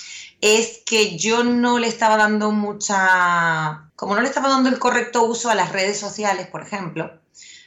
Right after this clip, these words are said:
las tenía ahí como algo que estaba y punto, y ahora me he dado cuenta que es una manera de acercarme a mi comunidad de lectores, a conocerlos,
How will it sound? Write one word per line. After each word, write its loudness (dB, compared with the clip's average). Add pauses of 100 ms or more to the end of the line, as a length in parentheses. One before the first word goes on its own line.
(120)
las -4
tenía 0
ahí -4
como -4
algo -4
que -12
estaba 2
y -4
punto, -4
y -2
ahora 2
me -4
he -2
dado -4
cuenta -4
que -2
es -8
una 0
manera 0
de -2
acercarme -2
a -2
mi -14
comunidad -4
de -2
lectores, -4
a -8
conocerlos, -4